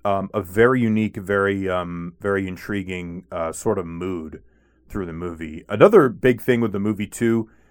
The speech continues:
and we're gonna talk about this too with our movie, our next movie, are, are books. Books are very important,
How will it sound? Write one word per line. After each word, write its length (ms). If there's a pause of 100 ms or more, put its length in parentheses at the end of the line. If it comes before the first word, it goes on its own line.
(240)
and 100
we're 60
gonna 140
talk 160
about 160
this 160
too 120
with 100
our 100
movie, 300
our 80
next 260
movie, 260
are, 220 (120)
are 120
books. 600 (300)
Books 320
are 160
very 320
important, 680